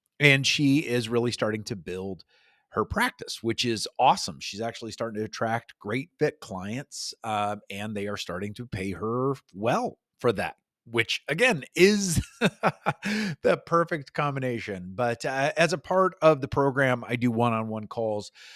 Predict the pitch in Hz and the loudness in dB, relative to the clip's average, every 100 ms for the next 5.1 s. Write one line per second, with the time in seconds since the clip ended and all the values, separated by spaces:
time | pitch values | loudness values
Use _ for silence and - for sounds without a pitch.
0 | - - 113 107 104 - 123 131 120 117 | -20 -4 2 4 4 0 -2 -2 0 -2
1 | 123 113 104 101 107 113 107 107 98 - | -2 -2 -2 -4 -4 -4 -4 -4 -6 -4
2 | - 139 135 104 92 _ _ - - 147 | 2 2 4 2 0 _ _ -6 2 2
3 | 139 - 165 139 - - - 180 104 135 | 4 4 4 4 0 0 -2 -4 -4 -4
4 | 135 170 208 98 82 _ - 127 120 117 | -4 -6 -8 -12 -16 _ -6 -2 0 0